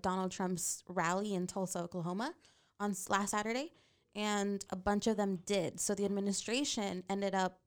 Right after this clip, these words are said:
tallying about one million people. Therefore, they were expecting one million people, and about six thousand showed up. So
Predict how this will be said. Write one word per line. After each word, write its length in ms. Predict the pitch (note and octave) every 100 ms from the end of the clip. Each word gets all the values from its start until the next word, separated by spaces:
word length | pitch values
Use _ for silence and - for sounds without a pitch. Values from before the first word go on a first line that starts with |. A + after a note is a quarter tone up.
| -
tallying 440 | - G3 F#3+ F#3+
about 320 | F#3 F3 F3 F3
one 340 | F3 G3+ G#3
million 320 | G3+ G3 F#3
people. 540 | F3+ A#3+ A#3 F3 E3 - - _ _ _
Therefore, 500 | G3 G3 F#3+ G3 F#3
they 120 | F#3
were 100 | F3+
expecting 960 | F3 - - - - E4+ - - F#3+ E3+
one 180 | F3 F3
million 280 | E3+ E3+ E3+
people, 500 | F3 - F3 E3+ E3+
and 120 | F3
about 400 | F3 E3 E3+ -
six 300 | - - E3+
thousand 340 | - F3 E3+ E3
showed 220 | - -
up. 240 | - - - _ _ _ _ _ _ _ _ _ _ _ _
So 200 | - F#3